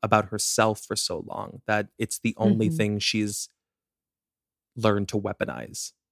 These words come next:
Speaker 1: in becoming a woman.
Speaker 2: Right. And she's never had, like, good role models to kind of,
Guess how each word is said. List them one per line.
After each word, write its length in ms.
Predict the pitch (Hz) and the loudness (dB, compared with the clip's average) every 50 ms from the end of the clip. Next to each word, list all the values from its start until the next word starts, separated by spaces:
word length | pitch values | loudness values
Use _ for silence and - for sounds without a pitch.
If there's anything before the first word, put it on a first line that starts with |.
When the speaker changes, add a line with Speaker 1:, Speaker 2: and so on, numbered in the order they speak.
| _ _ _ | _ _ _
Speaker 1:
in 100 | 110 107 | -2 -2
becoming 320 | 107 104 - 107 101 101 | -2 -2 -2 -4 -4 -4
a 60 | 104 101 | -6 -6
woman. 360 | 101 104 95 - - - - _ _ _ _ _ _ _ _ _ _ _ _ _ _ _ _ _ _ _ _ _ _ _ _ _ _ _ _ - | -6 -6 -8 -8 -12 -16 -20 _ _ _ _ _ _ _ _ _ _ _ _ _ _ _ _ _ _ _ _ _ _ _ _ _ _ _ _ 0
Speaker 2:
Right. 300 | 160 160 147 143 - - _ _ | 2 2 2 2 0 -4 _ _
And 140 | 190 202 | 4 6
she's 220 | - - 226 185 175 | 8 8 6 6 6
never 260 | 202 190 190 208 196 | 4 4 6 4 4
had, 420 | 156 156 160 151 156 156 156 147 - _ _ _ _ _ _ _ - | 2 2 2 4 4 4 2 0 -4 _ _ _ _ _ _ _ 2
like, 220 | - 151 143 - - _ _ _ _ _ _ _ _ _ _ _ _ _ _ _ _ _ _ _ _ _ _ _ _ _ _ _ _ _ _ | 4 4 4 4 0 _ _ _ _ _ _ _ _ _ _ _ _ _ _ _ _ _ _ _ _ _ _ _ _ _ _ _ _ _ _
good 420 | - 180 170 160 139 135 - - - | 8 8 8 8 6 4 -4 2 6
role 200 | 160 156 151 156 | 8 8 8 8
models 500 | 156 143 127 127 135 131 131 135 135 - | 6 6 6 6 6 4 2 0 -2 0
to 80 | - 170 | -2 -2
kind 260 | - - 151 147 143 | 0 2 2 4 4
of, 160 | 135 127 - | 4 2 0